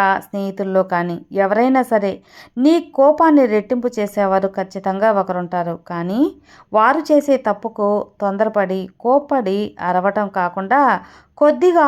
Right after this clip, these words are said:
ఆలోచించి చూడు. నీకు మంచి జీవితం ఉంటుంది. నీ జీవితం ఇంకా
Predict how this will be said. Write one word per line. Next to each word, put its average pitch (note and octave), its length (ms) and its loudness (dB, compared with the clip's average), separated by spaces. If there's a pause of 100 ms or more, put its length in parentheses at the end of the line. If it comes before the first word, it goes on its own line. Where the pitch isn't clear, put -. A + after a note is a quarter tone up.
ఆలోచించి A3+ 460 0
చూడు. F3+ 360 -6 (440)
నీకు E4 340 2
మంచి A#3 360 0
జీవితం G#3 500 -4
ఉంటుంది. F3 420 -6 (240)
నీ G#3+ 240 -2
జీవితం G#3 520 -2 (200)
ఇంకా G3+ 280 -4